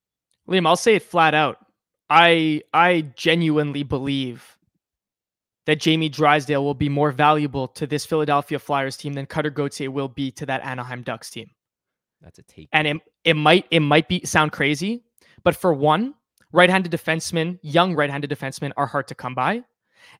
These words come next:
Speaker 1: And for two, per-, I, I never actually watched him play in college.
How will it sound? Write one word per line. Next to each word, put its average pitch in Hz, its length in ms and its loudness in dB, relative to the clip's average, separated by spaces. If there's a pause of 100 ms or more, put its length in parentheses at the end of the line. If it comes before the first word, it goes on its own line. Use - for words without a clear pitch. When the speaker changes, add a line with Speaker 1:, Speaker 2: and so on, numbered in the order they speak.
Speaker 1:
And 214 160 2
for 226 80 0
two, 254 560 -6 (1000)
per-, - 160 -2 (180)
I, 190 180 2
I 269 160 6
never 226 240 4
actually 185 380 2
watched 151 480 2
him 151 100 -6
play 160 320 -2
in 135 120 -6
college. 120 640 -8